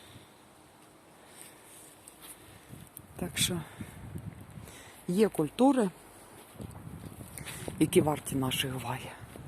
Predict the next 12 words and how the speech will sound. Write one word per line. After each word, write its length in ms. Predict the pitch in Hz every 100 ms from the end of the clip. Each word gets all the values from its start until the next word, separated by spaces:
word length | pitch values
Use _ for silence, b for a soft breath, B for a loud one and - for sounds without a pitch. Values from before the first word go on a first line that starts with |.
| - - - - - - - - - - - B B B B B - - - - - - - - - 107 -
Ось 180 | - -
тут 240 | 151 -
ще 140 | 170
грушка 420 | 156 151 151 - 143
зимова 520 | 151 151 226 262 269 B B B - B B B B B B - - -
трішки 400 | - 240 - -
цвіте. 500 | 220 - 226 - 233 214 B B B B B - - B B B B B B - - - -
Ну, 160 | 220 240
актинидію 640 | 220 226 208 196 165 151
все-таки 400 | 147 180 170 170
не 120 | 175
викинула. 600 | 196 269 302 240 214 196